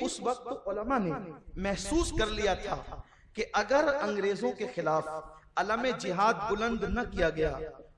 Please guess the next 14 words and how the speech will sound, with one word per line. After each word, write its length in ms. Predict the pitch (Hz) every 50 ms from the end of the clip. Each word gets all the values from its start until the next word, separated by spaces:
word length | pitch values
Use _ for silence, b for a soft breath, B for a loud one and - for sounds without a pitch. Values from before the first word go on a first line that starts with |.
| _ _ _ -
तो 60 | 202
ये 280 | 185 165 202 247 269 269
हमारे 420 | 233 185 190 196 180 180 185 214 220 214 214 214 - - 151 160
मजहब 600 | 160 170 - 185 170 165 180 196 226 247 196 180 226 247 247 - - - - _ _ -
के 100 | 202 196
भी 140 | 190 220 208
दुश्मन 480 | 185 190 - - 185 196 214 233 226 202
और 180 | - 175 185 196
हमारे 360 | 180 180 180 185 202 214 202
मुल्क 440 | 175 170 170 180 220 233 233 220 214 214 -
के 60 | 190
भी 140 | 175 - 165 160
दुश्मन 400 | 160 - - - 147 143 143 139
है 80 | 123